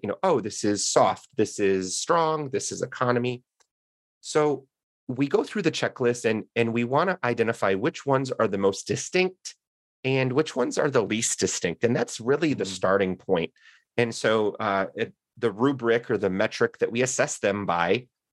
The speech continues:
Speaker 1: um, is by how famous it is and how distinct it is.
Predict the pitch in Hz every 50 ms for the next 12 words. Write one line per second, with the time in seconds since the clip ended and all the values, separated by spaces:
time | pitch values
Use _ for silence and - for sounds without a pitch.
0 | - - 101 95 92 95 92 98 98 _ - 101 101 101 101 98 104 101 110 104
1 | 104 - - - 101 95 - - - 117 127 147 180 180 - 196 190 196 196 196
2 | 202 208 - - - _ _ _ - - 123 127 135 135 120 113 107 - - -
3 | 104 101 92 - 98 - - - - - - -